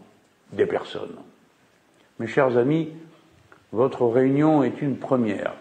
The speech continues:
En effet, c'est en Asie que l'on va voir pour la première fois se rassembler un large panel de représentants de différents pays. Croyez bien que je n'en suis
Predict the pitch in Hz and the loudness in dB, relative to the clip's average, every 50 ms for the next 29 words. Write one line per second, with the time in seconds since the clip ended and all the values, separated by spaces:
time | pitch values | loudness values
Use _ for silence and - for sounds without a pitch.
0 | - - _ _ _ _ _ _ _ _ _ _ _ _ _ - 135 147 143 127 | -20 -20 _ _ _ _ _ _ _ _ _ _ _ _ _ -2 0 2 2 2
1 | 110 - - 120 127 151 175 - - - - - - - - - - - - - | 0 0 0 0 0 0 0 -4 -10 -16 -18 -20 -20 -20 -20 -20 -20 -6 -2 -2
2 | - - 143 135 131 127 120 113 101 104 127 147 156 - - 135 120 123 120 113 | 0 2 2 2 4 4 2 2 2 0 -2 -2 -2 0 2 2 4 4 4 4
3 | 113 113 110 113 117 110 98 - - 139 135 123 113 - - 123 117 113 107 90 | 4 4 4 4 4 2 2 0 0 0 2 2 0 0 -4 -4 -4 -2 -4 -6
4 | - - - 107 107 127 143 - - - - - - _ _ _ _ _ _ - | -6 -4 0 2 2 2 0 -4 -10 -18 -20 -20 -20 _ _ _ _ _ _ -6
5 | - - 135 123 107 120 151 160 - - 151 135 127 120 120 131 147 151 143 127 | -2 2 4 4 4 4 4 2 2 2 2 2 2 2 2 2 4 4 4 4
6 | 120 113 110 110 127 147 165 156 139 127 110 113 110 - - 117 117 117 117 117 | 4 2 2 4 4 4 4 4 2 -2 -4 -4 -4 -2 -2 -2 0 0 -2 -4
7 | 117 110 95 104 107 104 127 - - - 131 127 110 110 107 - - 117 110 107 | -4 -2 0 2 2 2 2 0 0 0 0 2 2 0 -2 0 0 0 2 2
8 | 101 92 95 95 98 120 131 123 - 120 107 123 127 113 - - 98 - - - | 0 -2 -2 -4 -4 -6 -8 -6 -4 -2 -2 -2 -4 -4 -6 -8 -10 -10 -10 -14
9 | - - - - - - - _ _ _ _ _ _ _ _ _ _ _ _ _ | -16 -20 -20 -20 -20 -20 -20 _ _ _ _ _ _ _ _ _ _ _ _ _
10 | _ - - - - - - - - - 131 131 127 127 127 123 135 151 147 147 | _ -20 -20 -20 -20 -20 -20 -12 -2 2 2 4 4 4 4 4 6 6 6 4
11 | 139 113 - 127 117 117 113 110 104 104 110 104 98 104 101 - - - 127 123 | 2 2 2 2 2 2 2 2 0 0 0 0 0 -2 -4 -4 -4 -2 0 0
12 | 120 113 - | 0 0 -4